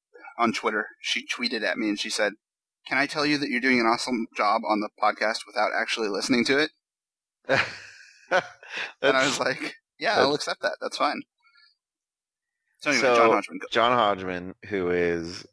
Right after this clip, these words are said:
Speaker 2: uh, P C on the Apple commercials,
Speaker 1: Hmm.
Speaker 2: and, um, he writes, uh, he's a comedian, and he writes books, and he goes on shows and touts his books.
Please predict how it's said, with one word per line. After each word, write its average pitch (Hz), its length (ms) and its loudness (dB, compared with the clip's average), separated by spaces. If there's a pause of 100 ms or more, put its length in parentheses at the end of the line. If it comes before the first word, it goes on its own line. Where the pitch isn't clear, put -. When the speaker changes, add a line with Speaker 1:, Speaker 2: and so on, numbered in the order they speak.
(160)
Speaker 2:
uh, 73 460 0 (380)
P 107 160 0
C 87 400 -2 (300)
on 87 100 0
the 80 100 2
Apple 87 260 0
commercials, 85 680 -8 (560)
Speaker 1:
Hmm. 135 100 6 (160)
Speaker 2:
and, 85 380 0
um, 80 400 0
he 87 560 2
writes, 82 880 0 (180)
uh, - 320 0 (260)
he's 104 240 2
a 92 80 4
comedian, 123 640 0 (240)
and 90 100 2
he 92 60 6
writes 90 240 4
books, - 580 0 (160)
and 85 440 2
he 90 160 -2
goes 82 240 4
on 78 340 0 (240)
shows 71 520 2
and - 260 -12 (120)
touts - 240 0
his 80 160 -2
books. - 460 -2